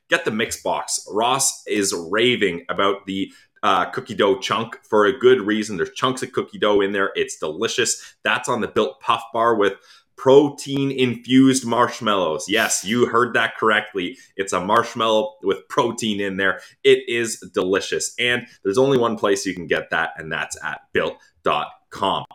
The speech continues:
So go to built dot com, use our promo code locked fifteen, and get fifteen percent off your next order.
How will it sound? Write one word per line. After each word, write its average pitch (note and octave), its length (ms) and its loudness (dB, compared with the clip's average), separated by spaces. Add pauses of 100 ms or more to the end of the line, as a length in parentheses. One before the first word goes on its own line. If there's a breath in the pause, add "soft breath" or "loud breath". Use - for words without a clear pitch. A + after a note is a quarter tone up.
(140 loud breath)
So D3+ 460 2 (140)
go G3+ 160 6
to D3+ 60 4
built F#2 260 -4
dot D#2 200 -6
com, D#2 240 -6 (100)
use F#3 320 0
our C#3+ 240 4
promo C3 380 0
code F2 260 0
locked E2 460 -4
fifteen, F3+ 720 -2 (180 loud breath)
and D#3 120 -4
get G3 160 2
fifteen G3 720 -2
percent D3 480 0
off C3+ 300 2
your A2 180 2
next G#2 380 -2
order. G#2+ 440 4